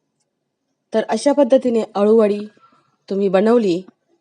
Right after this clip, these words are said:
तर वडी खूप छान होते. आता हे सर्व एकजीव झाल्यानंतर गुठळ्या झालेले नाहीत,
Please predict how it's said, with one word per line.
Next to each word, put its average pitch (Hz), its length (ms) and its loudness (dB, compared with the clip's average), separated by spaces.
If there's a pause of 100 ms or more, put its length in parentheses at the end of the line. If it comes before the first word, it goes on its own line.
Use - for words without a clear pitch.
(380)
तर 196 120 -2
वडी 196 260 2
खूप - 240 -8
छान 220 240 -2
होते. 175 340 -4 (2250)
आता 214 140 -6
हे 269 120 6
सर्व 262 460 2
एकजीव 196 380 -2
झाल्यानंतर 233 520 0
गुठळ्या 220 380 -2
झालेले 233 300 0
नाहीत, 185 320 -4